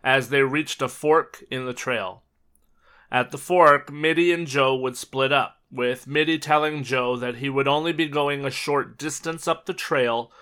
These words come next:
before he would return and join the rest of the group at camp for lunch. The area that Mitty was traversing alone is called Hell Hollow.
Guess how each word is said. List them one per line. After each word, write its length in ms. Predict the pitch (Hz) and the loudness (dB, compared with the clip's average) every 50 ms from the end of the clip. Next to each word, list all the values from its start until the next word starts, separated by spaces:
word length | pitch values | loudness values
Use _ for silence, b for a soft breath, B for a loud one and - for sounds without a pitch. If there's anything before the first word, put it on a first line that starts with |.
| b b b b b | b b b b b
before 320 | - 143 135 - 151 147 139 | -8 -6 -4 -2 -2 0 0
he 140 | 156 165 | 2 2
would 240 | 151 147 143 139 123 | 4 4 4 2 2
return 640 | 123 131 127 - - - 208 190 160 147 143 135 135 | 0 -2 -2 -2 0 2 4 4 4 4 2 -2 -4
and 320 | - 127 131 135 135 135 | -6 -4 -4 -4 -4 -6
join 260 | 117 127 147 147 156 160 | -6 -4 -4 -4 -4 -4
the 100 | 160 151 | -4 -2
rest 300 | 131 135 139 139 - - | -2 -2 -2 -2 -2 -4
of 140 | 160 143 | -4 -4
the 80 | 143 180 | -4 -6
group 320 | 147 143 147 147 139 - | -4 -4 -4 -4 -2 -2
at 160 | 147 143 - - | -4 -4 -4 -6
camp 400 | - - 120 113 113 113 - - | -8 -6 -6 -6 -8 -10 -14 -20
for 220 | - - - 139 127 | -18 -8 -6 -4 -2
lunch. 600 | 127 127 123 113 - - - - - - - _ _ _ _ _ _ _ _ b b b b b b b b b b b b | -2 -2 -2 -4 -6 -14 -20 -20 -20 -20 -20 _ _ _ _ _ _ _ _ b b b b b b b b b b b b
The 120 | - 160 160 | -4 0 2
area 320 | 156 151 156 160 160 156 | 4 4 6 6 6 4
that 220 | 151 143 147 123 131 | 4 2 -2 -2 -2
Mitty 280 | 139 139 135 135 135 | -2 -2 0 0 -2
was 180 | 131 127 127 123 | -2 -4 -6 -6
traversing 680 | - - - 135 120 117 147 143 131 - - 139 127 | -6 -4 -4 -4 -2 0 0 0 0 -2 -4 -6 -4
alone 680 | 123 123 127 139 160 170 170 156 143 139 135 135 131 131 | -4 -6 0 2 4 6 6 6 4 2 0 -2 -4 -6
is 240 | 104 127 127 123 - | -8 -6 -8 -8 -8
called 420 | - - 131 123 120 120 113 - - - - | -2 2 2 2 2 2 -2 -8 -16 -20 -18
Hell 520 | - - 147 143 143 143 143 143 143 - _ _ | -6 -2 2 2 2 2 0 -2 -6 -12 _ _
Hollow. 600 | - - 123 120 117 110 104 90 85 92 101 127 | -6 -2 -2 -2 -2 -2 -6 -8 -10 -12 -16 -20